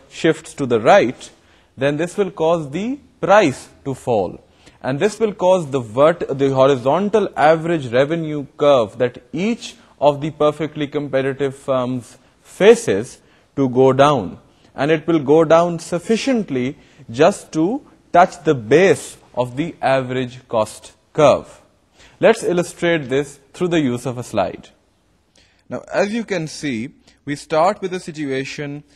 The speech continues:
where firms face an average revenue curve D one, that is a demand curve D one,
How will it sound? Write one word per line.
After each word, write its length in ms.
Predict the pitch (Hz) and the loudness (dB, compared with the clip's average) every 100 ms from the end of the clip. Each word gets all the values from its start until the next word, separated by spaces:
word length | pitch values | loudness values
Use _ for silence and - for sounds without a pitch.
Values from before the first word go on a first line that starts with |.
| _ - | _ -8
where 180 | 139 143 | -6 -6
firms 580 | - 165 175 190 180 | -6 -4 -4 -6 -10
face 560 | - 156 151 151 - - _ _ - | -12 -6 -4 -4 -10 -20 _ _ -12
an 120 | 131 | -8
average 460 | 143 160 170 151 120 | -4 -4 -6 -8 -6
revenue 480 | 143 160 160 151 139 | -6 -6 -8 -10 -12
curve 580 | - 123 123 120 - _ - | -6 -4 -4 -6 -12 _ -14
D 220 | 123 127 | -6 -6
one, 440 | 120 120 139 98 85 | -4 -4 -6 -6 -10
that 180 | 120 131 | -10 -10
is 80 | |
a 60 | 127 | -10
demand 540 | 120 120 127 147 156 | -8 -4 -4 -4 -8
curve 340 | 139 131 117 107 | -6 -6 -6 -10
D 160 | 120 | -8
one, 420 | 113 139 120 98 | -6 -6 -6 -10